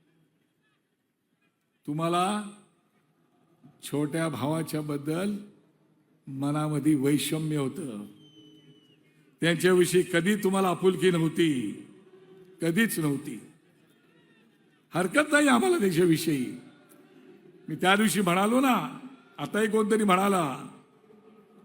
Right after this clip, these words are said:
की स्वकर्तृत्वानं उभं केलं असतं ना, ते आपल्या स्वतःचं असतं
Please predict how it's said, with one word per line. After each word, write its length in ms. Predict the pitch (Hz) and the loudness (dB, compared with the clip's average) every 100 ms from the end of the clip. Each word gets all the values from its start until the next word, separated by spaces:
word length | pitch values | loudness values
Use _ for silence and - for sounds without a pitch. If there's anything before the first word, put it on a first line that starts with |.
| - - - _ _ _ _ _ _ | -20 -20 -20 _ _ _ _ _ _
की 100 | 147 | -6
स्वकर्तृत्वानं 840 | 135 165 185 180 175 180 175 180 202 | -4 -2 -2 -2 -2 -2 -2 -2 0
उभं 280 | 175 160 180 | 0 0 -2
केलं 360 | 160 170 175 | 0 -2 -2
असतं 220 | 165 - | -4 -6
ना, 100 | 185 | -6
ते 100 | 208 | -6
आपल्या 300 | 165 143 165 | -6 -6 -6
स्वतःचं 580 | 151 - 135 131 156 151 | -6 -6 -8 -6 -6 -4
असतं 400 | 143 - - 117 | -6 -8 -10 -12